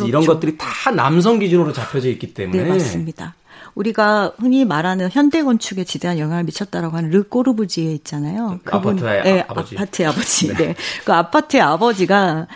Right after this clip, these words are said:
Speaker 2: 건축 설계에 사용한 표준 인간의 모형은 백팔십삼 의 남자였다고 해요.
Speaker 1: 자기 키잖아요.
Speaker 2: <laughs>
Speaker 1: 그 모듈, 모듈 시스템인가요? 그래서
Speaker 2: 네.
Speaker 1: 왜 그
Speaker 2: 그쵸.
Speaker 1: 키하고 이렇게 해가지고
Speaker 2: 네,
Speaker 1: 거기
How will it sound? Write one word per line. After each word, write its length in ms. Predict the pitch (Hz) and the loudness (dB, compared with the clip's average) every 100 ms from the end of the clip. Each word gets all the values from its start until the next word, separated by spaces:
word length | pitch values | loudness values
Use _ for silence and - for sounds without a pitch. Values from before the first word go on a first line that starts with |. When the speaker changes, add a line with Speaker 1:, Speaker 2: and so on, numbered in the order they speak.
| - | -6
Speaker 2:
건축 340 | - 208 247 | 0 0 0
설계에 420 | - 285 302 269 247 | 2 4 4 4 4
사용한 400 | 247 247 226 220 | 2 2 2 2
표준 320 | 302 311 262 | 0 0 2
인간의 480 | 165 180 196 196 180 | 0 0 0 -2 -2
모형은 560 | 143 160 160 220 190 | -2 -4 -2 -2 -2
백팔십삼 760 | 175 175 - 208 196 - 269 294 | -4 -6 -4 -4 -4 -6 0 0
의 80 | 262 | 2
남자였다고 640 | 143 147 156 - 147 - | -2 -4 -6 -8 -12 -10
해요. 80 | 156 160 | -12 -10
Speaker 1:
자기 240 | 160 123 127 | -6 -4 -4
키잖아요. 400 | - 110 90 87 _ | -8 -8 -10 -16 _
Speaker 2:
<laughs> 440 | 180 175 - - - | 2 2 0 -12 -8
Speaker 1:
그 60 | |
모듈, 560 | 123 131 143 147 135 127 | 0 2 4 4 4 2
모듈 420 | 117 127 143 135 120 | 2 2 2 2 0
시스템인가요? 580 | 143 - 127 110 127 | -4 -4 -2 0 0
그래서 240 | 156 131 - | 0 -2 0
Speaker 2:
네. 60 | |
Speaker 1:
왜 360 | 185 175 170 185 - _ _ _ _ | 0 0 -4 -10 -16 _ _ _ _
그 280 | - 120 117 | -4 0 0
Speaker 2:
그쵸. 340 | - 185 175 - | -2 -8 -10 -10
Speaker 1:
키하고 400 | - - 190 156 | -6 2 4 4
이렇게 220 | 135 135 | 0 -2
해가지고 280 | 151 170 196 165 | 0 2 4 4
Speaker 2:
네, 180 | 165 | 2
Speaker 1:
거기 140 | 170 | 2